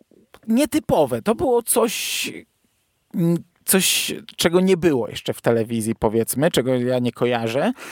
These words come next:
Chociaż ja tam narzekałem szczególnie na te fabularyzowane wstawki, że one nie pasują. Ja bym je wychrzanił, wyciął i zostawił, e, to, to mięcho, to, tą fajniejszą część, nawet skrócił te odcinki, niech sobie będą dwudziesto-trzydziestominutowe,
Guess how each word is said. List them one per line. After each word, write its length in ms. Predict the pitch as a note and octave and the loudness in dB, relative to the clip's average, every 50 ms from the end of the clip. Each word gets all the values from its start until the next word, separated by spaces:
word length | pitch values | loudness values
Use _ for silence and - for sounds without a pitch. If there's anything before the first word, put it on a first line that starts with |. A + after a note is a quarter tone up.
| - - - - | -18 -18 -14 -8
Chociaż 300 | - C3+ E3+ E3+ G#3+ G#3+ | -2 -2 0 0 2 2
ja 80 | B3+ - | 2 0
tam 160 | - A3+ A#3 | 0 -2 0
narzekałem 560 | A#3 A3 F#3+ G#3+ - - A#3 A3+ G3+ D#3+ D3 | -2 0 0 -2 -2 -2 0 0 0 0 0
szczególnie 440 | - - - C#3+ C3+ D3 D3 D3 D3 | -4 -6 -8 -4 -2 -2 -2 0 0
na 120 | C#3+ C#3+ | 0 0
te 140 | A#2+ - C#3 | 0 0 -2
fabularyzowane 880 | - - - C#3+ C3+ C3+ C#3 C#3+ C3 C#3+ C3 C3+ C#3 B2+ C3+ C3+ C3+ B2 | -2 2 0 0 2 4 2 2 2 2 2 2 0 0 2 0 0 -2
wstawki, 540 | - - - - D#3 D#3+ D#3+ - - - A2 | -2 -4 -4 -2 -2 -2 -2 -4 -8 -8 -4
że 120 | A2+ A2+ | -2 -2
one 160 | A2+ A#2 A#2+ | 0 0 0
nie 120 | B2 C3 C#3+ | -2 -2 -2
pasują. 540 | - C#3 C#3 - - E3 D#3 B2 G#2+ D2 - - - - - - | -2 -2 -2 -2 -2 0 0 -2 -2 -4 -8 -14 -18 -20 -10 -2
Ja 80 | - A#2+ | 0 2
bym 100 | A#2+ B2+ | 4 4
je 100 | B2+ B2 | 2 2
wychrzanił, 580 | B2 C3+ - - - D3+ C3+ C3+ C3 A#2+ A#2 A2+ | 0 -2 -4 -4 -2 0 0 0 0 -2 -2 -2
wyciął 320 | B2 C3+ - - C3+ B2+ | -4 -4 -2 -2 -2 -2
i 100 | B2 A#2+ | 0 -2
zostawił, 540 | A#2+ A#2+ - - C3 C3 B2 A#2 B2 A2+ - - - - - - _ | -2 -4 -2 0 0 0 0 0 -2 -4 -6 -8 -16 -20 -20 -12 _
e, 320 | - B2+ B2 A#2+ A#2 A2+ | -2 0 0 0 0 -2
to, 200 | - - B2+ A#2 | 0 0 0 0
to 120 | - C3+ A#2+ | 2 0 0
mięcho, 480 | B2 C3 C#3+ C#3+ C3 - - A#2 G#2+ | 0 0 0 0 -2 -2 -4 -6 -6
to, 220 | - A2+ A2+ A2 G#2 | -4 -4 -4 -4 -6
tą 180 | - - A#2 A2+ | -4 -4 -4 -4
fajniejszą 520 | - - B2+ C3 C#3+ D3 C3 - - A2+ | -2 0 0 2 2 2 0 0 -2 -2
część, 180 | - C3+ C3+ - | 0 -2 0 2
nawet 180 | G#3 F#3+ F3 - | 0 0 0 0
skrócił 400 | - - D#3+ E3+ - - C3 - | 0 0 0 0 0 -2 0 0
te 120 | A#2 A2 | 2 0
odcinki, 400 | G#2+ - - - A#2 A2+ - A2+ | 0 -2 -2 -2 -2 -2 0 0
niech 160 | A2 A2 - | 0 0 2
sobie 240 | - - A#2+ A#2+ A#2+ | 2 2 2 2 2
będą 360 | A#2 B2+ B2+ B2+ A#2+ A#2+ A2+ | 4 2 2 2 2 0 0
dwudziesto-trzydziestominutowe, 1500 | A2 A2 A#2 A2 B2 A#2 - - A#2+ - - C3 A2+ A#2+ A#2 - - A#2+ A#2 A2+ A2+ A2+ A2 - C3 C3+ C#3 F3 F#3+ G3 | 0 -4 -2 0 0 0 0 -2 -4 -2 -2 -2 -2 -2 -2 0 0 0 2 2 2 0 0 0 -2 0 0 0 -2 -2